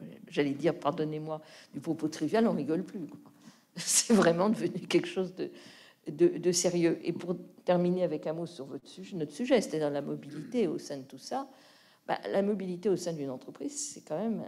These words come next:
un sujet qui n'est pas, euh, tout à fait négligeable quand vous faites un bilan carbone. Même quand vous êtes une petite boîte, une petite entreprise. Bah,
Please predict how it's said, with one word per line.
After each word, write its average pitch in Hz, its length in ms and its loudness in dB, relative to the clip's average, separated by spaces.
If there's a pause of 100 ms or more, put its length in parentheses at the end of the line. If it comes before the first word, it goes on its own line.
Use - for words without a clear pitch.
(140)
un 143 40 -10
sujet 185 420 -2
qui 233 140 -12
n'est 143 100 -10
pas, 202 240 -2
euh, 143 240 -2
tout - 220 -12
à 151 40 -4
fait 202 120 -8
négligeable 180 560 -4
quand 202 180 0
vous 156 720 -6 (320)
faites 240 180 0
un 151 60 2
bilan 170 300 0
carbone. 143 440 -8 (1800)
Même 247 180 2
quand 190 100 2
vous 165 220 0
êtes 220 160 0
une 147 180 -8
petite - 380 -18
boîte, 147 400 -8 (920)
une - 60 -20
petite - 260 -14
entreprise. - 460 -10 (1160)
Bah, - 100 -6